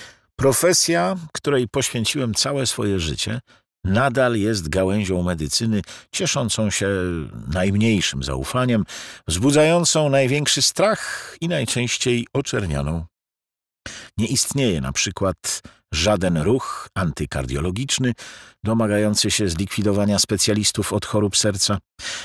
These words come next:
Nie ma ruchu antyonkologicznego protestującego przeciw leczeniu raka.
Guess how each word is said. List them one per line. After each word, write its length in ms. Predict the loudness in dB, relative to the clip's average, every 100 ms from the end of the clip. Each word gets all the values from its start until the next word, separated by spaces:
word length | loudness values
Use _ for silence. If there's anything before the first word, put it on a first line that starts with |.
| 0
Nie 160 | 2
ma 160 | 6 6
ruchu 480 | 6 4 4 4 4
antyonkologicznego 1900 | 4 2 2 2 0 2 0 2 2 4 2 0 0 2 0 0 0 0 -2 -6 _ -6
protestującego 920 | 0 0 0 -2 -2 -2 0 0 -2
przeciw 400 | -2 -2 -2 -2
leczeniu 420 | -2 0 2 4
raka. 340 | 6 4 2